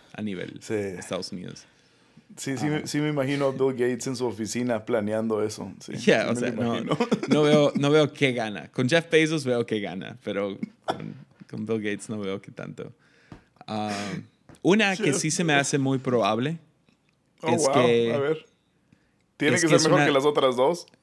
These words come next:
Speaker 1: es una táctica del gobierno para dejar de hablar del coronavirus.
Speaker 2: Yeah. Yeah, es
Speaker 1: Ese
Speaker 2: una cortina
Speaker 1: tiene
Speaker 2: de humo. Ujú.
Speaker 1: tiene todo el sentido para mí. Porque literal no se ha hablado del coronavirus en Estados Unidos.
Speaker 2: N-,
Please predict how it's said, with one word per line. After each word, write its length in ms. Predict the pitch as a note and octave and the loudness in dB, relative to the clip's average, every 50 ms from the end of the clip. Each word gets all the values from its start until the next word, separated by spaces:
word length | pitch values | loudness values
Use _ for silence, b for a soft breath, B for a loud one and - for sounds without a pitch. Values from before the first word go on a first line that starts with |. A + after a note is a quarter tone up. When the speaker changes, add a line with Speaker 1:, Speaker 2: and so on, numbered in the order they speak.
| _ _ | _ _
Speaker 1:
es 160 | B2+ B2 - | -4 -4 -2
una 240 | D3+ D3 C#3+ C3 C#3 | 0 0 0 0 2
táctica 580 | - C#3 C3+ C#3+ C#3+ - D#3+ D3 - D3+ C#3+ C3+ | 2 2 2 2 0 -4 -6 -2 0 2 2 2
del 160 | B2+ A2+ G#2+ | 2 0 0
gobierno 680 | G2+ A2 G#2 G#2 G#2+ G#2+ A#2+ B2+ C3+ D3+ D#3+ E3+ F3 - - | -2 -2 0 0 0 0 0 -2 -4 -6 -6 -8 -10 -10 -8
para 180 | A2+ A2 A2 | -4 -4 -4
dejar 300 | G#2+ G2+ - - A2+ G#2+ G#2+ | -4 -4 -4 -4 -4 -2 -2
de 60 | A2 | -4
hablar 260 | G#2+ G#2+ G#2+ G#2 G2 G2 | -2 -2 -2 -4 -4 -4
del 200 | G#2 G2 G2 - | -6 -8 -8 -8
coronavirus. 840 | - G2 G2 F#2+ F2+ D#2+ - E2+ - - - - - - - _ _ _ _ _ _ _ _ _ _ _ _ _ _ _ _ _ _ _ _ _ _ _ _ _ _ _ _ - | -8 -8 -8 -8 -10 -10 -12 -12 -14 -16 -18 -20 -20 -20 -20 _ _ _ _ _ _ _ _ _ _ _ _ _ _ _ _ _ _ _ _ _ _ _ _ _ _ _ _ -8
Speaker 2:
Yeah. 240 | B2+ B2+ A#2+ F#2 - - _ _ _ _ _ _ _ _ _ _ _ _ - | -4 -2 -2 -2 -4 -8 _ _ _ _ _ _ _ _ _ _ _ _ -8
Yeah, 180 | - C3 - B2+ | -4 0 2 2
es 120 | C3 B2+ - | 2 2 2
Speaker 1:
Ese 100 | - C#3+ | 0 2
Speaker 2:
una 120 | C3 C#3 | 0 2
cortina 180 | - D#3 B2+ A#2+ - C3+ | 2 2 2 2 2 2
Speaker 1:
tiene 100 | C3+ C3 | 4 4
Speaker 2:
de 60 | C3+ | 4
humo. 280 | C#3 C3 B2 A2 G#2+ - - | 4 2 0 -4 -6 -10 -12
Ujú. 240 | A#2+ A#2 A#2 A#2 - - _ _ | -10 -10 -10 -10 -12 -16 _ _
Speaker 1:
tiene 220 | - A#2+ A2+ A2 G#2 | -6 -4 -2 -2 -4
todo 220 | - - A#2 A2+ A2+ | -2 0 0 2 2
el 80 | A2 | 0
sentido 400 | - - G#2+ G2+ G#2 G2 F#2+ F#2 | -4 -6 -8 -8 -8 -8 -10 -10
para 160 | - F#2 F2+ E2 | -12 -14 -14 -14
mí. 180 | E2+ E2 D#2 - _ _ _ _ _ _ _ _ _ _ - | -14 -16 -16 -20 _ _ _ _ _ _ _ _ _ _ -6
Porque 240 | A#2 A2+ - A2+ | -6 -4 -4 -4
literal 680 | A2 A2 A2+ G2+ - G#2 G2 G2+ G#2 A2 A#2 A#2+ B2+ - b b b b b b b b - G#2+ | -4 -4 -4 -4 -4 -4 -2 -2 -2 -2 -4 -6 -8 -12 b b b b b b b b -4 -4
no 180 | G#2+ G#2 G#2 G#2 | -2 -2 -4 -6
se 160 | - - G#2+ | -6 -6 -6
ha 20 | G2+ | -4
hablado 280 | G2 G2+ G2 G2+ F#2 | -4 -4 -4 -4 -4
del 140 | F#2 F#2+ F#2+ | -6 -8 -8
coronavirus 680 | - G#2 F#2 F#2 F2+ F2 F2 F2 F2 - - - - - | -8 -8 -8 -8 -10 -10 -10 -10 -12 -12 -14 -16 -18 -16
en 80 | - | -18
Estados 320 | - - - - - - - | -16 -14 -14 -14 -14 -16 -16
Unidos. 340 | - - - - - - - _ | -18 -18 -18 -18 -18 -20 -12 _
Speaker 2:
N-, 180 | - E3+ E3 | -6 -6 -6